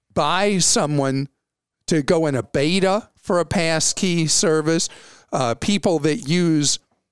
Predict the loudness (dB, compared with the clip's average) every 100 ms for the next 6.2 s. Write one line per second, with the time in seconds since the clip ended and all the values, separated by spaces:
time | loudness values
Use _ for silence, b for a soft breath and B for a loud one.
0 | _ _ -2 0 0 0 0 0 -2 0
1 | 0 0 0 -2 -4 -6 _ _ _ _
2 | _ _ _ -4 -2 0 0 0 0 0
3 | 0 0 0 -2 -2 -2 0 2 0 -2
4 | -6 _ _ _ _ _ -2 0 0 0
5 | -2 -4 -4 0 0 -2 -2 0 2 0
6 | 0